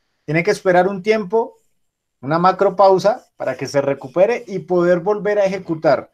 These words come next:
un movimiento tan explosivo como el primero o más explosivo que ese primero. ¿Ven? ¿Ven lo importante de conocer la fisiología de nuestro cuerpo humano? El por qué, esa es la razón, no es porque, ah, no, porque hay otros participantes, no.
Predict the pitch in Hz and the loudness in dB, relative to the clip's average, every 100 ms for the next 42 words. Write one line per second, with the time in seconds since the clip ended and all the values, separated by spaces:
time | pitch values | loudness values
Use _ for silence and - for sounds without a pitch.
0 | _ _ _ - 165 196 214 185 170 151 | _ _ _ -8 -4 -2 -2 -2 -4 -4
1 | 143 151 151 - 151 147 214 254 254 240 | -4 -4 -4 -6 -6 -6 0 0 0 -2
2 | 214 185 202 254 - - 208 190 240 269 | -2 -2 2 2 2 2 2 2 0 2
3 | 214 - 170 160 175 175 170 156 151 151 | -2 -4 -4 -2 0 0 0 -4 -4 -8
4 | 123 117 - _ _ _ _ _ _ _ | -6 -6 -8 _ _ _ _ _ _ _
5 | _ _ _ _ _ - 170 - _ _ | _ _ _ _ _ -2 -2 -2 _ _
6 | _ _ _ - 147 185 185 175 165 160 | _ _ _ -4 0 0 0 0 0 0
7 | 180 185 185 165 143 147 165 185 170 165 | 0 0 0 -2 -2 -2 -2 -4 -2 0
8 | 143 123 180 233 - _ 139 143 139 131 | 0 0 -2 -2 -6 _ -10 -8 -10 -4
9 | 143 143 170 175 208 214 - 156 156 139 | -4 -4 -6 -6 -6 -8 -4 -4 -2 -6
10 | - 208 165 143 208 220 214 151 190 208 | -2 -2 0 0 0 2 2 2 2 2
11 | 151 156 196 190 190 190 202 202 - 156 | 2 -2 -4 -2 2 2 2 0 -2 -4
12 | 156 147 151 190 190 180 202 175 139 165 | 2 4 4 2 0 0 0 -2 -2 0
13 | 165 135 123 180 185 | -2 -6 -6 -6 -6